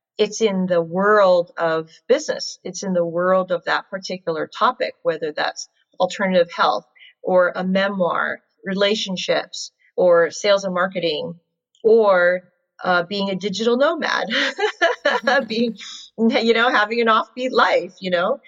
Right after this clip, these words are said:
And so every really great book has this expert's origin story, uh, that we include at the beginning,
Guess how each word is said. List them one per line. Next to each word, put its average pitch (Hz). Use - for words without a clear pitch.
And 226
so 240
every 254
really 240
great 190
book 196
has 202
this 185
expert's 196
origin 190
story, 175
uh, 180
that 180
we 180
include 180
at 175
the 175
beginning, 175